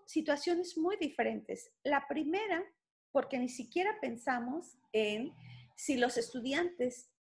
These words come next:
de maestría, en mi caso, de mi programa de estudios, iban a, a, eh, tener interés en aprender francés, porque la maestría en telemática en Telecom París es en francés.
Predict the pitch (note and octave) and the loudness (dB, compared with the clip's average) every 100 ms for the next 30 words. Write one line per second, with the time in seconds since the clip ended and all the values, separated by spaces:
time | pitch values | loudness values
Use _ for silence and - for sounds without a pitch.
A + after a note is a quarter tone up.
0 | - A#3+ A3 A3+ - C#4+ D4 A3+ A3+ - | -2 0 2 -2 0 2 4 2 0 -12
1 | _ - G#3+ G3+ G#3+ G#3+ D4 C#4+ - G#3 | _ -6 -4 -2 -4 2 2 2 -2 -4
2 | G#3 G#3+ B3 D#4 - A#3+ A#3 A3+ A3+ G#3+ | -2 -2 0 0 0 -2 0 0 0 0
3 | A3 - C#4+ C#4 E4 - - _ _ - | -2 -2 0 0 -2 -4 -14 _ _ -2
4 | C4 B3+ B3 - - F#3+ F#3+ F#3 F3 E3 | 2 2 2 -2 0 6 8 8 6 4
5 | - F3+ F3 E3 E3 D#3+ D#3+ E3 - _ | 2 2 4 4 0 -2 -4 -8 -12 _
6 | - - - - _ - - G3 G3 G3+ | -20 -20 -20 -20 _ -6 0 2 2 6
7 | B3+ C4 C4+ B3+ B3+ G#3+ C4 C4+ A3+ G#3+ | 6 6 6 4 4 4 4 2 0 -2
8 | G#3 G3 G3+ G3 F#3 F#3 - - D#4+ - | -2 -2 -2 -2 -2 -4 0 2 2 0
9 | - - A#3 A3+ A3+ G#3+ G3+ G#3 C4+ B3+ | -12 -6 -2 0 -2 0 -2 0 0 0
10 | C4+ B3+ B3+ C4+ C4 - G#3+ G3+ G#3 - | 2 2 4 2 0 -4 -4 -2 -4 -2
11 | A#3+ A#3 B3+ C4 B3+ - - B3+ C4+ G#3+ | -4 2 2 2 -2 -6 -2 -2 0 -4
12 | - F#3+ - F3 C4 - - | -4 -6 -6 -4 -4 -6 -16